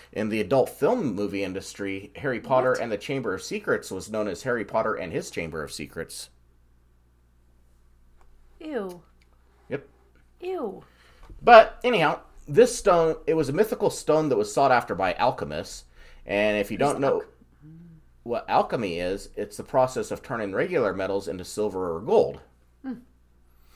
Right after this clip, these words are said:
Speaker 1: And so here we go with a tangent, because that got me thinking when I was doing this.
Speaker 2: Oh, gosh.
Speaker 1: So me and a guy from work were discussing this,
Speaker 2: <clears throat>
Speaker 1: and if you think about it, alchemists couldn't have been too bright, because, um,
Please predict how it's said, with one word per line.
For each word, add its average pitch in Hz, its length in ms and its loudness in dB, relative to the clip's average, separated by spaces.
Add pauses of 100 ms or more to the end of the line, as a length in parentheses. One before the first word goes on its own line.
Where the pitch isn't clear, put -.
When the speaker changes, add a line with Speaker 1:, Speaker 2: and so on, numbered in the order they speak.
(480)
Speaker 1:
And 131 240 -4
so 127 120 -2
here 107 160 -2
we 98 80 -2
go 95 100 -2
with 101 140 -4
a 98 40 -10
tangent, 87 500 -10 (760)
because 87 280 -12
that 95 100 -6
got - 160 -8
me 82 60 -12
thinking - 340 -12
when 78 100 -12
I - 60 -12
was 85 120 -14
doing 214 200 -8
this. - 240 -14 (100)
Speaker 2:
Oh, 226 220 -14
gosh. 185 460 -20 (140)
Speaker 1:
So - 180 -2
me 156 120 2
and 185 80 0
a 156 40 2
guy 151 320 6
from 107 200 -6
work 208 240 2
were 98 100 -2
discussing 101 520 -4
this, 98 320 -2 (360)
Speaker 2:
<clears throat> - 360 -20
Speaker 1:
and 117 300 -4 (400)
if 131 160 -4
you 120 80 -8
think 233 160 -4
about 131 180 2
it, - 100 2
alchemists 143 420 0
couldn't 131 200 -6
have 82 80 -6
been 90 140 -6
too - 160 -12
bright, 71 340 -14 (460)
because, 107 720 2 (720)
um, 101 380 -4